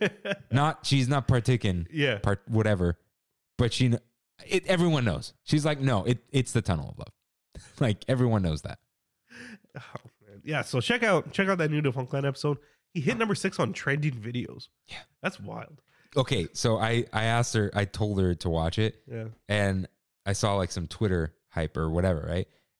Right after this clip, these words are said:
Speaker 2: And basically the reason is Pittsburghers, sometimes called Yinzers, but
Speaker 1: <laughs>
Speaker 2: they have to call themselves that, are very proud of Pittsburgh.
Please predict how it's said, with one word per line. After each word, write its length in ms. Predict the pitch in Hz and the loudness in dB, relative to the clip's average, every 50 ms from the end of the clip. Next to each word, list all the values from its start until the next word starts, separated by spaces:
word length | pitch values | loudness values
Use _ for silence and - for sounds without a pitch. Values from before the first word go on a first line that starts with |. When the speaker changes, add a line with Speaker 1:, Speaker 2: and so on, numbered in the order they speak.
| _ _ - | _ _ -2
Speaker 2:
And 500 | 110 101 95 92 92 90 87 87 85 - - - 98 | 0 2 2 2 2 2 2 2 0 -2 -6 -6 -4
basically 440 | 98 127 135 127 - 120 - 127 113 | 0 2 2 2 2 0 0 2 2
the 100 | 104 104 | 2 2
reason 300 | 104 107 107 101 107 101 | 2 2 2 2 2 4
is 280 | 98 95 92 87 - - _ _ _ _ _ _ _ _ _ _ _ _ _ _ _ _ _ _ _ _ _ _ _ - | 4 4 4 2 0 -6 _ _ _ _ _ _ _ _ _ _ _ _ _ _ _ _ _ _ _ _ _ _ _ 0
Pittsburghers, 720 | 120 117 - - - 131 131 131 127 143 147 151 151 - - _ _ _ _ _ _ - | 0 0 2 0 0 2 2 2 2 2 2 2 0 -2 -8 _ _ _ _ _ _ -2
sometimes 360 | 104 101 95 110 101 98 - | 0 2 4 4 2 2 2
called 360 | - - 95 90 90 87 85 | 0 0 0 0 0 0 -2
Yinzers, 600 | 85 87 98 104 110 107 113 120 127 123 123 - - _ _ _ _ - 113 - | 0 0 2 2 2 2 2 2 0 0 -2 -6 -10 _ _ _ _ -12 -4 -2
but 260 | 95 85 - 151 - - | -2 -2 -2 -4 -8 -10
Speaker 1:
<laughs> 100 | _ - | _ -8
Speaker 2:
they 220 | 85 92 92 92 87 | -4 -2 0 0 -2
have 220 | - 85 92 - | -2 -4 -6 -6
to 80 | - 92 | -6 -4
call 160 | - 95 87 | -2 -2 -2
themselves 420 | 80 82 80 - 98 95 92 95 | -2 -4 -2 0 0 0 0 0
that, 220 | 95 107 104 110 - - - _ _ _ _ _ _ _ _ _ _ _ _ _ _ _ _ _ _ _ | 2 2 2 2 0 -4 -12 _ _ _ _ _ _ _ _ _ _ _ _ _ _ _ _ _ _ _
are 60 | - 95 | -2 0
very 200 | 110 139 139 127 | 2 2 2 2
proud 260 | - 135 123 120 110 | 2 2 2 2 0
of 100 | 98 - | 0 -2
Pittsburgh. 400 | - 92 - - - 65 - | -4 -4 -4 -6 -8 -12 -12